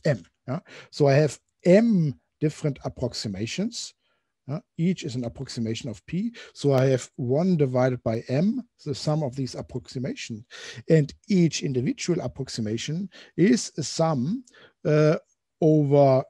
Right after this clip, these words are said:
a subsequence with n elements. Well, you have to be a little bit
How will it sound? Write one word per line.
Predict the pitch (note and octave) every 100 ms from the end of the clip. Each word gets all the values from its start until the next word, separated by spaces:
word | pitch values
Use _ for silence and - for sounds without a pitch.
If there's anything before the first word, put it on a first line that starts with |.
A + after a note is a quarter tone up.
| -
a | A#2
subsequence | - C3+ - D#3+ D3 D#3 B3 - - - _
with | C#3 E3 - -
n | G3 A3 A#3+ - -
elements. | D#3+ C3 F#2+ - - - _ -
Well, | F#3 B3
you | F#3
have | F3+ -
to | F3 D3+
be | D#3+ E3
a |
little | D#3+ F3+
bit | D3